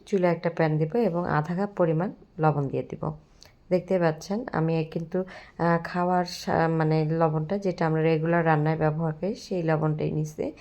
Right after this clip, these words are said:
প্রথমে হালকা একটু টেলে নেব, আহ, মানে এরকমভাবে টালবো একদম লো আঁচে যাতে লবণটা পুড়ে না যায় এবং ঘন ঘন নাড়া দিতে হবে। আমি এই পর্যায়ে আমার, আহ,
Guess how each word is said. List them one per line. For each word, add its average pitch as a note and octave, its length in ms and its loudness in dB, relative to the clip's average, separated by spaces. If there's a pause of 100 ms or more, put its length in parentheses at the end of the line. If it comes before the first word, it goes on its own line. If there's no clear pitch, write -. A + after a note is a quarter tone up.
(380)
প্রথমে F#3+ 420 -2
হালকা F3 400 -2
একটু F3 320 -4 (180)
টেলে D#3 220 2
নেব, - 240 -4
আহ, - 1300 -2 (160)
মানে F#3 440 -2
এরকমভাবে A#3 600 0
টালবো G#3 540 -2 (100)
একদম G3 760 -4 (160)
লো G3 320 2
আঁচে F3 460 2 (500)
যাতে F3 500 0
লবণটা E3+ 400 0
পুড়ে F3 320 2
না E3 160 2
যায় F#3+ 280 -4 (360)
এবং F#3 220 4
ঘন F3 260 -2
ঘন F#3 380 -4 (200)
নাড়া D#3+ 260 2
দিতে C#3+ 280 -4
হবে। D3+ 300 -4 (2000)
আমি G#3 300 4
এই G#3 160 4
পর্যায়ে G3+ 480 0
আমার, F3+ 300 0
আহ, E3+ 320 -2